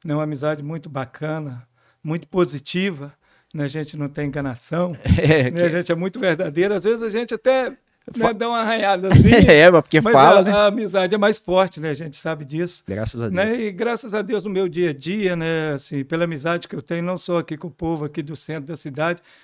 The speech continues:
Speaker 1: mas principalmente o povo do interior. Então, quando encontra a gente na rua, né, geralmente quer falar um pouquinho sobre a política, saber o que que tá acontecendo, né, essa
Speaker 2: Pra, pra quem não conhece o Firmino, o Firmino foi candidato a deputado estadual.
Speaker 1: Sim.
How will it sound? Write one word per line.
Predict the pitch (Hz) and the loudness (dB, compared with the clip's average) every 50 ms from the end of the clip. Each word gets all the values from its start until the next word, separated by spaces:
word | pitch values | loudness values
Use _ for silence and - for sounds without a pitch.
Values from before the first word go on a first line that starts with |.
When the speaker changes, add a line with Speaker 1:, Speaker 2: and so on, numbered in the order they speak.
| _ _ _ _ | _ _ _ _
Speaker 1:
mas | 202 185 175 | -6 -6 -4
principalmente | - 262 277 - 285 226 - 240 220 208 214 220 214 226 | -4 -4 -6 -6 -6 -6 -4 -2 -2 -2 -2 -4 -6 -8
o | 175 | -6
povo | - 202 202 180 170 | -2 -2 -2 -2 -2
do | 165 185 | -4 -6
interior. | 175 156 - 175 175 156 156 151 180 220 240 | -4 -2 0 0 0 0 0 0 0 0 0
Então, | 240 233 262 269 262 | 0 0 -2 -2 0
quando | 277 302 294 294 | 0 -2 -2 -2
encontra | 277 - 269 254 247 - 233 | -4 -6 -6 -6 -4 -4 -6
a | 196 | -6
gente | 202 220 220 - 220 | -6 -8 -8 -8 -8
na | 202 202 180 | -8 -8 -8
rua, | 156 190 254 262 226 160 - - _ _ _ _ _ _ _ _ _ - | -8 -8 -6 -6 -6 -8 -10 -12 _ _ _ _ _ _ _ _ _ -4
né, | 226 233 | -4 -2
geralmente | 214 208 233 233 240 233 262 226 247 240 - | -2 0 -2 -2 -2 -2 -2 -4 -6 -8 -4
quer | - 294 294 294 | 2 2 2 2
falar | 294 233 214 220 | 2 -2 -4 -4
um | 226 220 | -6 -4
pouquinho | - 202 180 - - 202 170 | -4 -6 -6 -6 -8 -10 -6
sobre | - 180 160 170 | -6 -6 -6 -6
a | 170 | -6
política, | - 156 139 131 160 180 208 226 247 233 - - - | -6 -8 -8 -6 -4 -4 -4 -4 -4 -6 -8 -12 -8
saber | - 190 180 151 175 | -6 -6 -4 -4 -4
o | 175 | -4
que | 175 - 156 | -4 -6 -10
que | - | -10
tá | _ 185 156 | _ -10 -10
acontecendo, | - - 156 139 - 139 120 - - - 180 196 202 202 202 185 170 160 147 - _ _ _ _ _ _ _ _ _ _ | -8 -10 -10 -10 -8 -8 -8 -10 -10 -8 -8 -6 -6 -6 -6 -6 -8 -10 -12 -14 _ _ _ _ _ _ _ _ _ _
né, | 190 165 180 190 190 180 170 165 185 180 | -2 0 2 4 4 4 2 0 -2 -4
essa | 160 151 - - | -6 -2 2 4
Speaker 2:
Pra, | 165 196 214 - | 6 6 6 4
pra | - - 170 185 - | 2 2 4 4 4
quem | - 214 | 4 2
não | 208 214 | 2 2
conhece | 196 208 180 165 160 151 - - | 2 2 2 4 4 2 2 0
o | 135 | -2
Firmino, | - 147 127 123 151 196 202 | 0 0 0 0 0 0 0
o | 180 | 0
Firmino | - 151 143 151 165 170 | 0 0 0 0 0 -2
foi | - 202 | -2 -2
candidato | - 185 170 147 139 135 139 - | -2 -2 -2 0 0 0 0 0
a | 131 | -4
deputado | 135 127 - - 131 123 | -6 -6 -2 -2 -2 -2
estadual. | 117 - - 131 123 120 120 127 151 185 | 0 0 -2 0 0 2 2 2 2 0
Speaker 1:
Sim. | 190 - - 165 143 143 143 156 | -2 -4 -10 -12 -12 -10 -12 -12